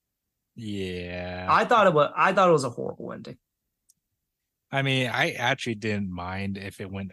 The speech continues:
Speaker 1: either way, whether if, you know, somehow Jay wins or, you know, if Roman retains without the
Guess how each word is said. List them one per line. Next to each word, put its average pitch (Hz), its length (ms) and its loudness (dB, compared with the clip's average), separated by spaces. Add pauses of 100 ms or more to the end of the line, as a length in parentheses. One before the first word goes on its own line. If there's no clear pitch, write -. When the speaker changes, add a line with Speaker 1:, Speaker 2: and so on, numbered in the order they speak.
Speaker 1:
either 90 260 -4
way, 92 580 -8
whether 92 480 -10
if, 87 220 -12
you 98 80 -8
know, 90 280 -10
somehow 95 480 -8
Jay 92 280 -10
wins 98 480 -6
or, 87 360 -14 (600)
you 131 80 -2
know, 160 200 4
if 139 180 2
Roman 143 280 4
retains 120 560 -2 (140)
without 98 520 -6 (100)
the 90 360 -10